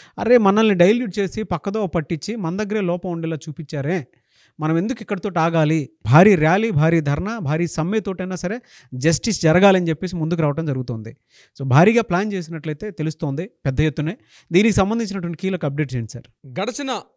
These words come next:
Speaker 2: ఎనభై రోజుల నుంచి ఏదైతే ఈ ఆర్జికర్ మెడికల్ కాలేజ్ హత్య, అత్యాచారానికి సంబంధించినటువంటి మనం ప్రతిరోజు అప్‌డేట్స్ ఇచ్చుకుంటూ వస్తున్నాం మనం. అయితే ఇందులో భాగంగా సంజయ్ రాయ్, సందీప్ ఘోష్,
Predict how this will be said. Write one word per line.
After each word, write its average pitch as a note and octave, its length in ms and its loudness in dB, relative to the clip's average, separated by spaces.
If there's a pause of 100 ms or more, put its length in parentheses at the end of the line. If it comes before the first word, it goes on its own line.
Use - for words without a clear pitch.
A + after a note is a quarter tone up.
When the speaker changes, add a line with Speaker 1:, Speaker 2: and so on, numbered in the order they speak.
Speaker 2:
ఎనభై G3+ 320 -4
రోజుల A3 320 -2
నుంచి G#3 260 -8
ఏదైతే F#3 460 -4
ఈ F#3 100 -6
ఆర్జికర్ E3+ 420 -6
మెడికల్ E3+ 320 -8
కాలేజ్ D#3 320 -8
హత్య, F#3 360 -8
అత్యాచారానికి G3+ 640 -6
సంబంధించినటువంటి D#3+ 880 -10 (300)
మనం F#3 180 -4
ప్రతిరోజు G#3+ 420 -8
అప్‌డేట్స్ F#3+ 320 -4
ఇచ్చుకుంటూ - 340 -10
వస్తున్నాం D3 320 -10
మనం. G#2+ 160 -14 (340)
అయితే A#3+ 140 -10
ఇందులో B3+ 320 -2
భాగంగా F#3+ 580 -4 (280)
సంజయ్ B3+ 540 -4
రాయ్, C4+ 180 -2 (220)
సందీప్ G#3+ 460 -6
ఘోష్, A3 320 -4